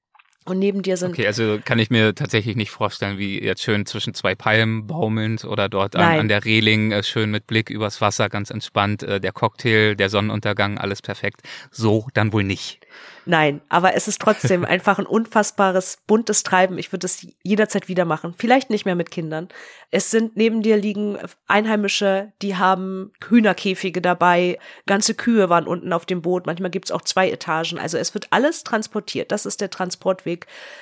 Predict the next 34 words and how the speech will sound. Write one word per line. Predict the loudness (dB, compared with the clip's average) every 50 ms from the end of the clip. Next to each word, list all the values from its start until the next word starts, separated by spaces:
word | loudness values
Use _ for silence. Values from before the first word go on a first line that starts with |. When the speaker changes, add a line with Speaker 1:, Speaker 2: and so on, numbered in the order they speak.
| -20 -20 -16 -6
Speaker 1:
auf | -4 -4 -4 -2
den | -4 -4 -2 0
Nebenflüssen | 0 0 0 -2 -4 -4 -4 -4 -4 -4 -4 -6
des | -6 -6
Amazonas. | -6 -4 -4 -6 -4 -4 -4 -2 -2 -2 -4 -4 -6 -10 _ _ _ _ _ _
Und | 2 2 2 2 0 -4 -6 -6
du | -4 -2 0 0
hast | 0 0 0 0 -2
einfach | -2 -2 -2 -4 -4 0 2
ganz, | 2 2 2 2 0 0
ganz | 0 0 0 0 -2
wenige, | -2 0 0 0 0 -2 -2
vereinzelt | -2 -2 -2 0 0 -2 -2 -4 -4 -4
mal | -4 -4
ein | -4 -4
paar | -6 -6 -6
Rucksackreisende, | -6 -6 -4 -4 -6 -4 -4 -2 -2 -2 -2 -4 -4 -4 -6 -6 -8 -12 -18 -20 -20 -12 -8
die | -6 -6 -6 -4 -2
wahrscheinlich | -2 0 2 2 2 0 0 0 0
auch | 0 0 0
der, | -2 -2 -2 -2 -4
dem | -6 -8 -8 -8 -12 _ _ _ _
Travel | 2 4 4 4 4 2 2
Burnout | 2 2 2 2 2 0 0 0 -4
entkommen | -8 -8 -6 -4 -4 -4 -4 -2
wollten. | -2 -2 -2 -2 -4 -8 -10 -10 -12 -14
Speaker 2:
<laughs> | -14 -10 -4
Speaker 1:
Ähm, | 0 4 4 4 4 2 0 -4 -6 -8 -10 -4 0
aber | 2 4 6 6 6 6 4
du, | 2 0 -2 -2 -2 -2
du | 0 2
reist | 4 4 4 4 2 0
unheimlich | -2 -2 -2 -2 -2 -4 -4 -2
lange. | 0 0 2 2 0 -2 -2